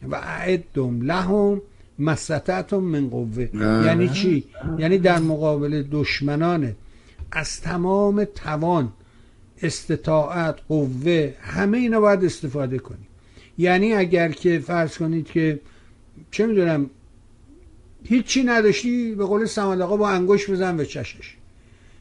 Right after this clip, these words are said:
Speaker 1: اگه بیل دم دستت بود، با بیل بزن تو کمرش. اگه اسلحه داشتی، با اسلحه می‌شی. اگه بمب اتم داشتی، صد درصد استفاده می‌کنی.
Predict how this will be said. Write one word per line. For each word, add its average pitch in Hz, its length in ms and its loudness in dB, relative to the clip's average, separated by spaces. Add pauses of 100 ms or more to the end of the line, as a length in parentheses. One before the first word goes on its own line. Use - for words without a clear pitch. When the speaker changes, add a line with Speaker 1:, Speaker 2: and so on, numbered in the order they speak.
Speaker 1:
اگه 190 220 0
بیل 240 360 2
دم 247 200 2
دستت 233 380 2
بود، 208 240 -2
با 202 120 6
بیل 202 260 0
بزن 196 300 2
تو 175 120 -8
کمرش. 131 720 -8 (840)
اگه 190 220 0
اسلحه 196 580 -2
داشتی، 247 360 -4
با 208 180 -4
اسلحه 180 420 -4
می‌شی. 160 300 -6
اگه 156 220 -4
بمب 156 280 -2
اتم 151 340 -2
داشتی، 147 240 -6
صد 196 240 -4
درصد 196 240 -6
استفاده 165 440 -6
می‌کنی. 135 480 -6